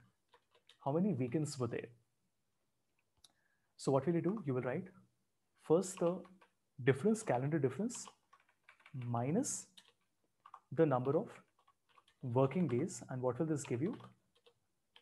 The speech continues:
This will give you, everyone, the number of, let me just write the formula here. So what are we doing?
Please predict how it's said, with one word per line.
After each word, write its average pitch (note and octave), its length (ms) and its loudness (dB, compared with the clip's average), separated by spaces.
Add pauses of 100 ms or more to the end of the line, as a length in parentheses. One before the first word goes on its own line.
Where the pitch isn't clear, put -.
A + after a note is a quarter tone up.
This C3 220 -4
will F#3 80 2
give B2+ 260 -2
you, D3 80 2
everyone, A#2+ 420 -2 (840)
the C3+ 140 2
number B2 440 2 (180)
of, F#3 140 -2 (160)
let A#2+ 160 -10
me B2+ 60 -6
just C3 260 -8
write A#2+ 200 -2
the C#3 40 -2
formula B2+ 400 -2
here. B2 160 -6 (3000)
So - 140 -2
what E3 100 8
are E3+ 40 6
we D3 80 4
doing? A#2 240 -4